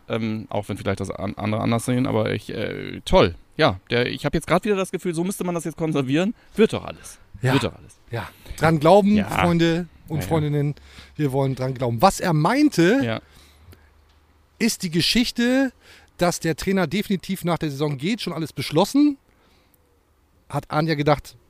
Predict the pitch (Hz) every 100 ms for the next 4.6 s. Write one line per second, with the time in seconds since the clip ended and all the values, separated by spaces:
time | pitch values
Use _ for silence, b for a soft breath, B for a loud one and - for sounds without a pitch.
0 | _ - - 139 - 151 135 139 151 139
1 | 131 143 135 175 - 185 196 - 170 196
2 | 202 - 113 147 - 156 - 127 127 -
3 | 208 240 B B B - 151 151 - 180
4 | 156 - 175 - - -